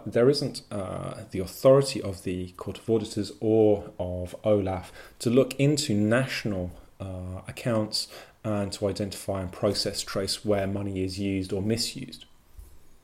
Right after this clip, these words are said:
So, yes, we need to have, I think, a, a, a balanced or at least a,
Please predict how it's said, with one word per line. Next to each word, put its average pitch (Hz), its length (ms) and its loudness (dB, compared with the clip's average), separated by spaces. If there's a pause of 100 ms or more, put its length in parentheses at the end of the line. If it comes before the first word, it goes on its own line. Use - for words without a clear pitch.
(1500)
So, - 280 2 (680)
yes, - 480 0 (180)
we 139 100 0
need 135 220 2
to 98 360 0
have, 101 240 -6
I 107 80 -6
think, 92 320 -6
a, 92 520 -6
a, - 40 -6
a 110 40 0
balanced 104 600 0
or 104 100 0
at 104 80 -4
least 110 300 -4
a, 92 240 -6